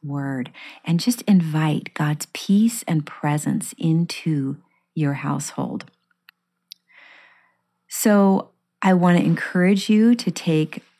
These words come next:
some time to find a comfy spot and maybe spend a few minutes breathing in through the nose for four counts and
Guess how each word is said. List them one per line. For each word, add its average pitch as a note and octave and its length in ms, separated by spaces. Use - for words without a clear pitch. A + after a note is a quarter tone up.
some - 240
time D3 600
to - 80
find C#3+ 300
a D3+ 60
comfy D3+ 560
spot G3+ 560
and D3 260
maybe D3+ 300
spend F3 380
a G3 40
few G3+ 280
minutes F#3 420
breathing D#3 560
in E3 480
through G3+ 220
the G#3 100
nose F#3 500
for F#3+ 160
four E3 320
counts G3 560
and E3+ 220